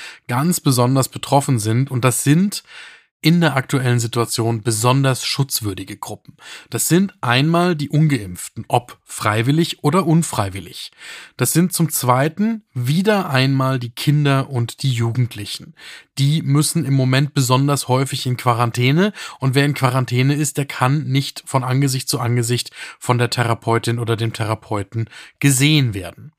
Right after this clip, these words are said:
Und dann sind es Patientinnen und Patienten, die ihre vulnerablen Familienmitglieder schützen müssen und deswegen nicht in die Praxis gehen können. Schlussendlich sind es Patientinnen und Psychotherapeutinnen, die Vorerkrankungen haben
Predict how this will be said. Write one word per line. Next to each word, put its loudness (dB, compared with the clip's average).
Und -2
dann 4
sind 2
es 0
Patientinnen 2
und -2
Patienten, 0
die 2
ihre 2
vulnerablen 2
Familienmitglieder 0
schützen -2
müssen -4
und 2
deswegen 2
nicht 0
in 0
die 2
Praxis -2
gehen -6
können. -4
Schlussendlich 0
sind 2
es 0
Patientinnen 2
und 2
Psychotherapeutinnen, 0
die -6
Vorerkrankungen -2
haben 2